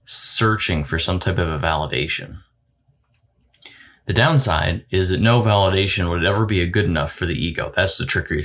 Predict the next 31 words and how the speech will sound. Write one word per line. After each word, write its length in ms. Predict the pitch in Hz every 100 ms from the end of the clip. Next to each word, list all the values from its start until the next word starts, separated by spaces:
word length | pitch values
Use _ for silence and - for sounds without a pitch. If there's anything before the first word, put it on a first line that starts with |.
| -
that's 240 | 98 101 -
the 100 | 71
trick, 480 | - 104 - - - - _ _ _ _ _ _
or 140 | - 82
the 100 | 85
slippery 440 | - 98 87 82
slope, 440 | - 90 69 - -
rather. 400 | - - - - _ _ _ _ _ _ _ _ _ _ _ _ _ _ 104
No 560 | 98 113 127 123 -
amount 380 | 98 98 101 98
of 100 | 92
validation 540 | 95 90 92 92 - 92
is 120 | 90
ever 220 | 90 87
gonna 160 | 95 90
be 140 | 87
enough 180 | 80 78
for 80 | 90
the 180 | -
ego, 380 | 175 123 71 - - _ _ _ _ _ _ _ _ _ _ _ _ _ _ _ _
because 220 | 107 110
the 100 | 110
ego 140 | 147 135
just 160 | 117
wants 160 | 117 101
to 60 |
be 60 | 107
right 240 | 131 -
all 140 | 90 92
the 80 | 87
time. 400 | 127 - -